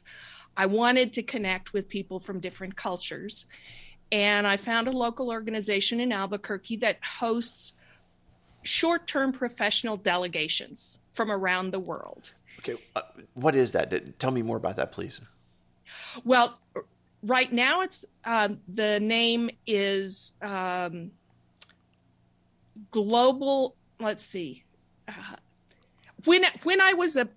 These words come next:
Speaker 1: uh, forgive me, I left after, uh,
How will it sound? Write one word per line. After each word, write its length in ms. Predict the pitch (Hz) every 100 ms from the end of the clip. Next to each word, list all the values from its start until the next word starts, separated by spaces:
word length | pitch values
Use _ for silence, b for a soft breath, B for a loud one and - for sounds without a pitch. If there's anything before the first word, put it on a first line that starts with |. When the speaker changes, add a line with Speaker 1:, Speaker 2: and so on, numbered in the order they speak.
| _ _ _ _ _ _ _ -
Speaker 1:
uh, 140 | 220 185
forgive 320 | - 240 359
me, 100 | 339
I 120 | 233 214
left 500 | 208 262 311 320 - -
after, 440 | 233 277 - 320 311 _ _ _ _ _ -
uh, 180 | 247 285